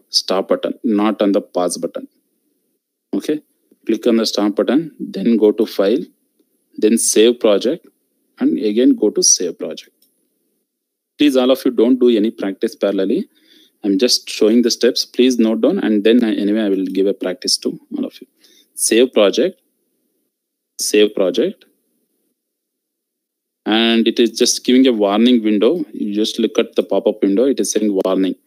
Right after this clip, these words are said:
Warning is that save project is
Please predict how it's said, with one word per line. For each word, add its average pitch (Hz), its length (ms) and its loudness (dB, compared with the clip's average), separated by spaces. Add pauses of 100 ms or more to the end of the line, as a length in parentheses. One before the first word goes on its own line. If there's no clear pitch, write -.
(420)
Warning 117 380 2
is 127 180 0
that 143 240 0 (580)
save 135 360 2
project 127 360 2
is - 760 0